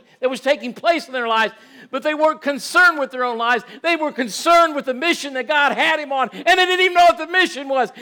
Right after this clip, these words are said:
But as soon as those chains came loose and they saw that jailer getting ready to kill himself, they said, "God's working over there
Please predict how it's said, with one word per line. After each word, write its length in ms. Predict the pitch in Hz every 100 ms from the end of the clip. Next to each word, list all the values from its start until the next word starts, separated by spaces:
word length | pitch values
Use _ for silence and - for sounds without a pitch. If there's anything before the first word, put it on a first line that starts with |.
| -
But 140 | 339 339
as 140 | 262
soon 520 | - 392 403 320 269 - _ _ _
as 140 | 208
those 240 | 208 220 151
chains 400 | 226 233 202 -
came 260 | 208 202
loose 300 | 196 208 -
and 100 | 208
they 100 | 196
saw 260 | 185 214 214
that 160 | 202 160
jailer 300 | 202 202 - - -
getting 160 | 226
ready 220 | 208 196
to 40 | -
kill 200 | 220 220
himself, 400 | 214 202 190 - - 247
they 160 | 247
said, 300 | 240 254 208
"God's 400 | 349 370 339 233
working 400 | 285 349 339 320
over 240 | 320 311 294
there 540 | 294 269 247 156